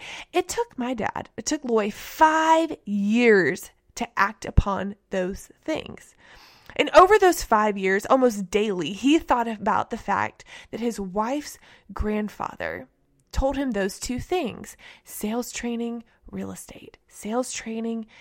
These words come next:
and real estate. He saw something in me.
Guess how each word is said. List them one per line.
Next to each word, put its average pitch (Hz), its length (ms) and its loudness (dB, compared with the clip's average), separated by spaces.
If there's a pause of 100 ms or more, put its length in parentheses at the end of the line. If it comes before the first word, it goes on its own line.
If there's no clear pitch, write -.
(160)
and 220 220 0
real 208 160 -4
estate. - 420 -14
He 294 320 -4
saw 247 400 -4
something 220 680 -6
in 208 340 -4 (140)
me. 185 380 -16